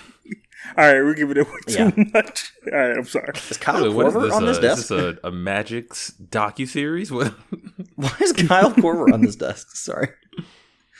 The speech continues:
Speaker 2: Uh, anyways, moving on, um, to something else. I was gonna touch on the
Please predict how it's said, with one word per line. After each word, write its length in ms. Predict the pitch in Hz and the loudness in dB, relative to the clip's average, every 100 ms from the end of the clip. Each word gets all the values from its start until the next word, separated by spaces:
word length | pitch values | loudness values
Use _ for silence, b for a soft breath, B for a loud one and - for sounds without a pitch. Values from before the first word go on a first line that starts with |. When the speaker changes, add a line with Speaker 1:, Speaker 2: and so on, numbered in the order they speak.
| B B B B B - | B B B B B 0
Speaker 2:
Uh, 500 | 120 120 104 90 95 - _ - _ | 4 4 4 0 -6 -12 _ -20 _
anyways, 520 | 151 110 73 95 - - - | 4 4 2 -4 -12 -12 -2
moving 280 | 143 117 | 0 2
on, 360 | 107 98 95 - _ _ | 2 0 -4 -8 _ _
um, 640 | 90 104 101 98 92 92 98 _ _ _ _ _ - | -2 0 2 0 -2 -8 -14 _ _ _ _ _ -14
to 100 | 107 | -6
something 320 | 110 101 98 | -4 -2 -2
else. 220 | 95 - | -2 -2
I 40 | - | -2
was 100 | 110 | -2
gonna 180 | 131 117 | 0 0
touch 260 | 117 107 | 2 2
on 500 | 110 104 101 98 95 104 | 4 4 2 -2 -8 -10
the 380 | 101 98 95 | -6 -6 -6